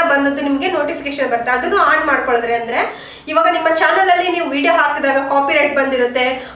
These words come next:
ಕಾಪಿರೈಟ್ ಕ್ಲೈಮ್ ಬಂದಿರುತ್ತೆ, ಕಾಪಿರೈಟ್ ಸ್ಟ್ರೈಕ್ ಬಂದಿರುತ್ತೆ, ಇವೆಲ್ಲ ಟಕ್ ಅಂತ ಮೆಸೇಜ್ ಬಂದಿರುತ್ತೆ ಈ ತರ ಬಂದಾಗ. So ಇದನ್ನ ಆನ್ ಮಾಡ್ಕೊಳ್ಳೋದ್ರಿಂದ ನಿಮ್ಗೆ ಏನಾಗುತ್ತೆ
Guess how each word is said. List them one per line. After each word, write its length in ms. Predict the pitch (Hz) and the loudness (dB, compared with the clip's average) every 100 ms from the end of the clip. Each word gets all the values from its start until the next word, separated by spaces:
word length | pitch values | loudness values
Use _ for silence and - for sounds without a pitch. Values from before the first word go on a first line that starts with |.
| - | -2
ಕಾಪಿರೈಟ್ 480 | 277 277 294 320 | 0 2 0 -2
ಕ್ಲೈಮ್ 260 | 294 285 302 | 0 2 2
ಬಂದಿರುತ್ತೆ, 440 | 285 262 247 247 | 2 2 0 -2
ಕಾಪಿರೈಟ್ 380 | 254 277 277 285 | 0 0 0 -2
ಸ್ಟ್ರೈಕ್ 360 | 294 349 359 - | 0 2 2 2
ಬಂದಿರುತ್ತೆ, 720 | 269 254 233 254 - - - - | 0 0 -2 -2 -2 -2 -10 -8
ಇವೆಲ್ಲ 200 | 339 392 466 | 0 2 2
ಟಕ್ 240 | 453 453 427 | 2 2 2
ಅಂತ 160 | 415 381 | 2 2
ಮೆಸೇಜ್ 280 | 320 349 262 | 2 0 -2
ಬಂದಿರುತ್ತೆ 360 | 269 247 262 | -2 -2 -2
ಈ 60 | 277 | 0
ತರ 140 | 294 | 0
ಬಂದಾಗ. 440 | 294 277 269 233 240 226 - - - - | 2 2 2 0 -2 -6 -12 -20 -20 -8
So 280 | 262 240 240 | -2 0 0
ಇದನ್ನ 160 | 285 294 | 0 2
ಆನ್ 200 | 277 330 | 2 2
ಮಾಡ್ಕೊಳ್ಳೋದ್ರಿಂದ 560 | 311 294 285 277 262 262 | 2 0 0 2 0 0
ನಿಮ್ಗೆ 240 | 269 262 247 | -2 -2 -2
ಏನಾಗುತ್ತೆ 640 | 247 247 233 - - - | -2 -2 0 -2 -2 -10